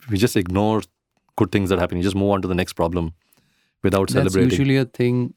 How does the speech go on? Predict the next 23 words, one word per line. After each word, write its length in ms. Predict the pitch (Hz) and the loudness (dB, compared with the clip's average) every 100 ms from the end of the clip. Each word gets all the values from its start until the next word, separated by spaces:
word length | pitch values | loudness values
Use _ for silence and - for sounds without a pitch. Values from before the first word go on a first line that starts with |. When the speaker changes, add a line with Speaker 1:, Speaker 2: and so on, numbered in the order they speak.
| - | -6
Speaker 2:
with 320 | 110 107 104 - | 0 0 -2 -4
organizations 1080 | 110 98 104 104 104 - 110 101 101 98 - | -2 0 0 0 -2 -2 -2 0 -2 -4 -6
and 180 | 101 98 | -4 -2
entrepreneurs 600 | 95 90 95 95 95 95 | -2 -4 -6 -4 -2 -2
and 200 | 95 90 | -2 -4
founders 560 | - 92 92 92 92 - _ _ _ _ - | -4 -2 0 -2 -4 -8 _ _ _ _ -4
who 140 | 117 | -2
set 340 | 113 - 107 107 | -2 -2 -2 0
a 60 | |
very 240 | 98 101 110 | -2 0 -2
high 320 | 98 101 95 | -2 -2 -2
bar 420 | 95 90 90 92 90 - - | -2 -2 0 -2 -6 -14 -6
Speaker 1:
Yeah. 320 | 113 90 85 90 | -4 -4 -6 -12
Speaker 2:
for 320 | - - 107 | -16 -4 -2
quality 460 | 98 107 98 95 101 | 0 0 0 0 0
and 160 | 95 95 | 0 -2
success, 540 | - - 110 92 - | -6 -4 -2 -2 -6
that 320 | - 101 92 - _ _ _ _ _ _ | -4 -2 -2 -4 _ _ _ _ _ _
anything 320 | 113 113 120 117 | 0 2 2 2
that 200 | 117 - | 0 0
passes 360 | 101 104 123 | 0 2 0
that 300 | 104 101 90 | 0 -2 -2
bar 400 | 87 95 95 87 | 0 0 0 -4